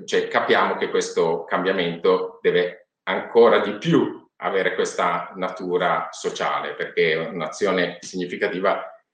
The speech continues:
è sempre un'azione, eh, fatta per qualcuno, davanti a qualcuno, insieme a qualcuno. E io penso che questa dimensione sociale,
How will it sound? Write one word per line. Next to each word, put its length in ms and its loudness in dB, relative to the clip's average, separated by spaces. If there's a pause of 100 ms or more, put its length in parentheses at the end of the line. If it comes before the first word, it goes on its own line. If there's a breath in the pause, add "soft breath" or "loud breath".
(120)
è 100 -6
sempre 840 0 (280)
un'azione, 840 -2 (220)
eh, 720 -2 (120)
fatta 580 0
per 240 2
qualcuno, 600 -2
davanti 440 0
a 60 -4
qualcuno, 760 -2
insieme 720 -4
a 120 -6
qualcuno. 680 -6
E 80 -4
io 100 2
penso 240 2
che 80 -12
questa 240 0
dimensione 540 2
sociale, 720 0